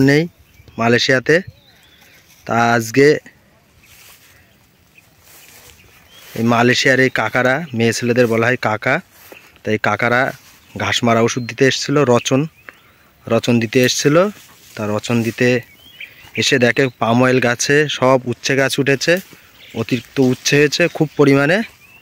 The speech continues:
তাই এই উচ্ছে তুলছে। তো বন্ধুরা, দেখতে পাচ্ছ সব উচ্ছে পেকে গেছে, সব পেকে গেছে বন্ধুরা উচ্ছে, সব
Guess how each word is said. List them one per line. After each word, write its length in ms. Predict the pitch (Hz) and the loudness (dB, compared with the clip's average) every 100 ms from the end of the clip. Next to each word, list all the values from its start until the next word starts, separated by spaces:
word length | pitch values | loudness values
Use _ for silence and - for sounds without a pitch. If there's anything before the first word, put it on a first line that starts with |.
| _ - - _ _ - - _ - - | _ -20 -20 _ _ -20 -20 _ -20 -10
তাই 120 | 107 113 | 0 2
এই 60 | 117 | 2
উচ্ছে 200 | 113 - 127 | -2 -4 2
তুলছে। 320 | 135 123 160 202 - - - - - - _ _ - - - - - - _ - - _ _ _ _ | 2 2 -2 -2 -6 -18 -18 -20 -20 -20 _ _ -20 -20 -20 -20 -20 -20 _ -20 -20 _ _ _ _
তো 60 | - 113 | -10 -2
বন্ধুরা, 220 | 120 131 | 0 2
দেখতে 160 | 120 - | 0 0
পাচ্ছ 140 | 131 - - | -2 -2 -2
সব 160 | 131 127 120 | 0 0 -2
উচ্ছে 180 | - - | -4 -4
পেকে 220 | 127 117 120 | -2 0 0
গেছে, 240 | 120 - 156 185 - - - - - - - _ _ _ _ - _ _ - - 1077 1047 _ - - - _ _ _ _ _ _ _ _ _ _ _ - - - _ - | 0 2 0 0 -16 -20 -20 -20 -20 -20 -20 _ _ _ _ -20 _ _ -20 -20 -20 -20 _ -20 -20 -20 _ _ _ _ _ _ _ _ _ _ _ -18 -18 -20 _ -20
সব 240 | - 127 135 - | -6 -4 -2 -4
পেকে 200 | 117 117 | -4 -2
গেছে 160 | 113 - | -4 -6
বন্ধুরা 240 | 117 117 117 110 | -6 -4 -4 -4
উচ্ছে, 300 | - - 143 175 - - _ - _ - - _ _ _ 1077 - _ _ 1077 - 1077 988 _ 1077 1077 - _ _ _ _ - - | -8 -2 -2 -2 -12 -20 _ -20 _ -20 -20 _ _ _ _ -20 _ _ _ -20 -20 _ _ -20 -20 -20 _ _ _ _ -10 -6
সব 200 | 131 127 | 0 0